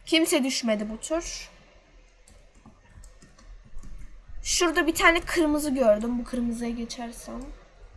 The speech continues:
Kimse düşmüyor, baksanıza. Biz böyle hayatta kazanamayız.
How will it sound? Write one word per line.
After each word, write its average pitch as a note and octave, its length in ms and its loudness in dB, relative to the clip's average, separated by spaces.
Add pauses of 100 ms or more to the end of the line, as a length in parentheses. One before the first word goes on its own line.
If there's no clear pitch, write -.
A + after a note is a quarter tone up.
(880)
Kimse E4+ 400 6
düşmüyor, D#4+ 420 6
baksanıza. A#3+ 920 2 (800)
Biz C4 240 2
böyle D#4 200 12
hayatta D#4 440 4
kazanamayız. A3 960 -4